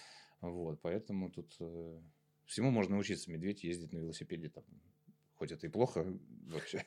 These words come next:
<laughs> я не подде-, не поддерживаю, но в целом, понимаешь, можно на-, на-, научиться чему угодно. Вот. И у меня тоже было обучение, причем интересно, обучение же все на английском, и мне поначалу было сложно, я русские технические термины не знал.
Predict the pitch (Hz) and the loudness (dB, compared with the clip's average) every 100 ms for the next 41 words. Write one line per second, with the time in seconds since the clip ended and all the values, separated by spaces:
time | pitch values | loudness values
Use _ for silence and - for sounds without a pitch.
0 | - - - - - 117 - - - - | -4 -2 0 -2 6 6 6 2 0 8
1 | 113 123 131 127 - - 104 110 117 110 | 10 10 10 8 4 6 6 8 6 6
2 | 95 80 85 85 95 - - - - - | 4 2 0 4 4 2 -6 -6 -8 -12
3 | - - 104 104 82 82 85 85 87 87 | -10 0 2 2 0 -4 -2 -4 -4 -4
4 | 82 85 85 85 82 85 - - 90 85 | -4 -4 -4 -4 -6 -8 -10 -6 -2 0
5 | 82 - 82 82 82 78 78 - - - | -2 -6 -4 -4 -4 -4 -6 -12 -20 -20
6 | - - - - - 85 87 76 - - | -20 -20 -20 -14 -8 -2 0 0 -4 -4
7 | 90 92 90 90 113 113 113 92 87 85 | 0 4 4 6 6 8 6 6 6 6
8 | 90 151 170 113 98 107 101 95 98 113 | 6 4 6 6 6 8 8 10 8 6
9 | - 92 90 - - 90 - 98 95 90 | 6 2 2 -4 -4 -2 2 4 4 2
10 | 98 95 95 131 147 107 90 80 87 90 | 2 4 6 4 4 0 0 0 0 2
11 | 98 95 90 - 98 90 90 - 107 101 | 2 0 -6 0 0 0 -2 2 2 4
12 | 92 90 87 85 82 82 - - 92 101 | 2 2 2 2 0 -4 -6 -6 -2 -2
13 | - 78 - 95 87 - 78 113 101 85 | -2 -4 0 0 0 -2 2 2 4 0
14 | 85 82 69 | 0 0 -2